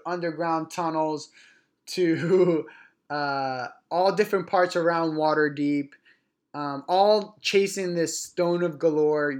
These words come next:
We've met many interesting characters, but let's talk about tonight's adventure,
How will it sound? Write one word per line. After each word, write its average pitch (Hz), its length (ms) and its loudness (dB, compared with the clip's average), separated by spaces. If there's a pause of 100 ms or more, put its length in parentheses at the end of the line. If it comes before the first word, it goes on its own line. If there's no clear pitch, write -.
We've 143 180 -8
met 151 260 -6
many 190 360 -4
interesting 170 480 -6
characters, 139 680 -4 (500)
but 175 120 2
let's 190 160 2
talk 220 180 4
about 190 240 4
tonight's 170 340 -2
adventure, 135 600 -6